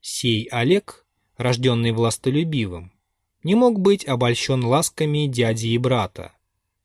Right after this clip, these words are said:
Считал себя невольником в доме Всеволодовом. Хотел свободы, господства.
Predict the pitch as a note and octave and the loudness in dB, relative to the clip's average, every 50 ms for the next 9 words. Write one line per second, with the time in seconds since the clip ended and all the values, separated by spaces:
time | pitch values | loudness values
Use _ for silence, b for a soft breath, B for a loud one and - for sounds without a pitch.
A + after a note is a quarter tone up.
0 | _ _ _ _ - - - G#3+ - A#3 A3+ G#3 - - C#3+ C3+ C3 A#2+ B2 B2 | _ _ _ _ -12 -6 -6 0 2 4 4 4 4 2 2 2 2 2 2 2
1 | C3+ F3 G#3+ G3 G3 G3 F3+ - F3+ E3+ E3+ E3 C#3+ B2+ B2 B2 B2+ A#2+ B2+ C3+ | 4 4 4 4 4 2 0 2 0 0 0 0 -2 -2 2 2 2 4 4 0
2 | C3 - - - G#3 F#3+ D3+ A2+ G#2+ G2+ G2 F#2+ F#2+ F2+ F2 F2 F2 F2+ F2+ _ | 0 -2 -4 0 2 2 2 2 0 -4 -6 -6 -6 -6 -8 -8 -10 -12 -16 _
3 | _ _ _ _ _ _ _ _ _ _ _ _ _ _ _ - - B2 A#2 - | _ _ _ _ _ _ _ _ _ _ _ _ _ _ _ -4 -2 -2 0 0
4 | B2 A#2 G#2+ - - A#2 A2+ B2 E3 F#3+ F#3+ F3+ E3+ E3 E3 E3 C#3+ C#3+ C#3 B2 | 0 0 0 0 -2 -2 0 2 4 4 4 4 2 -2 -2 -4 -8 -8 -4 -2
5 | B2+ B2+ - - - B2 A2 G2 - - - G2 F#2 E2+ - | -2 -2 -2 -6 -6 -6 -6 -6 -6 -10 -10 -12 -14 -14 -16